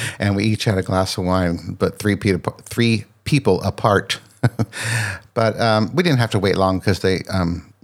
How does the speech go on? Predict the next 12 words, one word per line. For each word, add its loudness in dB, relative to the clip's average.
tables 0
started 0
clearing, 0
and 0
they, 0
um, -4
let 2
us -2
have 2
our, 2
um, -2
table 2